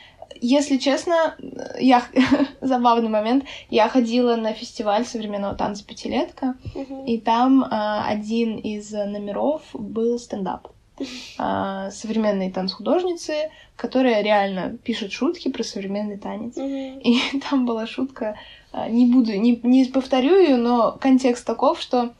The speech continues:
Speaker 1: вот вы сколько занимаетесь современным танцем? Я пятнадцать лет. А,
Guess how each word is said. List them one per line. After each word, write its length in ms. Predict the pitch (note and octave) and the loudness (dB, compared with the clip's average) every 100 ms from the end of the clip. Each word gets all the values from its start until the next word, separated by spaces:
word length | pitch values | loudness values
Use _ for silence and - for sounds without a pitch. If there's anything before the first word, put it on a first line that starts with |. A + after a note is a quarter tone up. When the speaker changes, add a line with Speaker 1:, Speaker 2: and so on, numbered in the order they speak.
| _ - | _ -2
Speaker 1:
вот 200 | B3+ C4+ | -2 0
вы 100 | C#4+ | 0
сколько 320 | E4+ C4+ A#3+ | 0 0 0
занимаетесь 460 | A3 G#3 G3 A3+ | -2 -4 -6 -8
современным 440 | - G#3+ G3+ G3+ G3+ | -10 -8 -8 -8 -10
танцем? 360 | - A#3 A3+ - | -10 -10 -10 -6
Я 120 | B3+ F#4+ | -2 -2
пятнадцать 520 | - - A3+ A3+ - | -4 -4 -4 -4 -6
лет. 200 | C4 - _ _ _ _ _ _ _ _ _ _ _ - | -6 -8 _ _ _ _ _ _ _ _ _ _ _ -10
А, 600 | G#3+ G#3+ G#3+ G#3 G#3 G#3+ | -6 -2 -2 -4 -6 -10